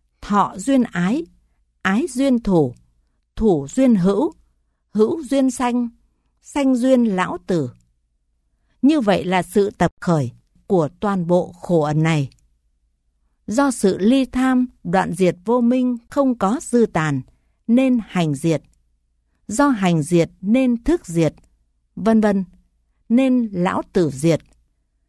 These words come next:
Như vậy là sự đoạn diệt của toàn bộ khổ ẩn này vậy. Đây là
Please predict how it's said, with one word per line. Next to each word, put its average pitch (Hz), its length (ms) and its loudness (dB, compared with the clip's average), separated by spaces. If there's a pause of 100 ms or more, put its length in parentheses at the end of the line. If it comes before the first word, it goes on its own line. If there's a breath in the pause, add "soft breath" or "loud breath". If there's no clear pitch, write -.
(160)
Như 285 180 4
vậy 214 220 2
là 175 200 0
sự 196 360 0
đoạn 196 340 -2
diệt 175 240 0 (200)
của 175 220 0 (160)
toàn 196 280 -2
bộ 170 220 -2
khổ 175 300 0
ẩn 165 160 0
này 170 200 2
vậy. 151 260 -2 (1300)
Đây 269 200 2
là 180 220 -2